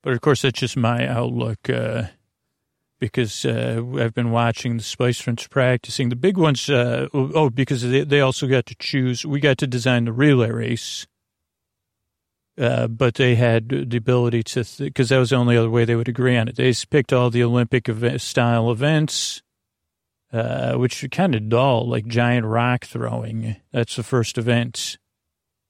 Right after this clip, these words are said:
And you have to be, sta-, you know, you have to have your con-, feet in contact, two, two feet or two things in contact with the ground, the majority of the cen-, your weight centered on the ground. So, I don't know, Madam President, it's gonna be interesting because, uh,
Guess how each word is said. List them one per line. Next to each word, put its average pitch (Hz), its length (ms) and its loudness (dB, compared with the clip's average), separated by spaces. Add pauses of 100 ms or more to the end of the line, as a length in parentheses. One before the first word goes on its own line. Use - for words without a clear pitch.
(600)
And 110 320 0
you 110 60 4
have 110 120 2
to 123 100 -10
be, 113 80 -2
sta-, 131 440 -4 (220)
you 117 80 0
know, 113 160 -2
you 110 80 0
have 113 140 0
to 127 100 -6
have 117 240 2
your 113 140 -2
con-, 123 320 0
feet 123 340 0
in 117 140 -2
contact, 117 580 0
two, 139 220 -2
two 160 260 -2
feet 139 320 -2
or 127 160 2
two 139 280 0
things 123 380 0
in 120 120 -2
contact 117 580 0
with 123 140 -4
the 123 40 -6
ground, 117 360 0
the 113 40 -4
majority 117 540 2
of 107 100 -6
the 127 160 -8
cen-, 127 300 -2
your 117 140 0
weight 123 260 2
centered 117 340 0
on 113 200 0
the 117 80 -6
ground. 117 840 -2 (1040)
So, 160 640 2
I 131 160 2
don't 120 160 2
know, 110 140 2
Madam 110 320 0
President, 117 500 -2
it's - 160 -6
gonna 123 160 0
be 113 180 2
interesting 123 960 -4
because, 113 600 -4
uh, 120 460 -2